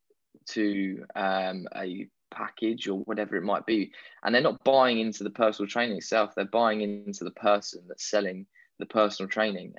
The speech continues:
Um, I mean, think about all these influencers that are doing low paid packages, and they are essentially just cre-, like, it's just a program that they can follow, very generic.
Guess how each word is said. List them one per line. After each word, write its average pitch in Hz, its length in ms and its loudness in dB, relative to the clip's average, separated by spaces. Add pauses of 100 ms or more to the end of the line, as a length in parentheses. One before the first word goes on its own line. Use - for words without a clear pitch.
Um, 98 400 -2 (260)
I 101 80 2
mean, 104 380 0 (800)
think 131 200 2
about 117 220 6
all 123 100 6
these 113 180 4
influencers 101 760 0
that 98 180 4
are 92 260 6
doing 98 260 2
low 104 220 6
paid 95 440 -2 (300)
packages, 101 680 -2 (360)
and 98 380 -2 (260)
they 98 180 4
are 95 520 2 (600)
essentially 107 500 0
just 104 300 -6 (180)
cre-, - 240 0
like, 90 180 4
it's - 100 -6
just 104 140 -10
a - 60 -16
program 104 560 4
that 98 100 -2
they 95 100 -2
can 101 160 -10
follow, 101 400 4
very 104 200 4
generic. 98 520 0